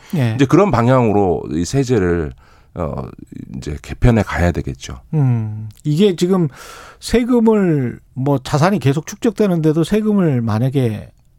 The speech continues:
Speaker 1: 안 낸다거나 세금을 뭐 면제해 준다거나 좀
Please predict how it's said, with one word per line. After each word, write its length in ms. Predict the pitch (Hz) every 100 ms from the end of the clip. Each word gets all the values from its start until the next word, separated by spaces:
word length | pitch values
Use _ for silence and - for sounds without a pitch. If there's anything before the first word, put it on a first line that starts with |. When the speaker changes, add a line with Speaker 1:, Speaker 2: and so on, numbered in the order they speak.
| -
Speaker 1:
안 200 | 127 139
낸다거나 1040 | 180 170 151 135 120 117 113 110 139 165
세금을 360 | - 196 190
뭐 180 | 143 120 117 156 - - -
면제해 420 | 127 143 170 185
준다거나 540 | 156 135 120 113 117 143
좀 200 | 143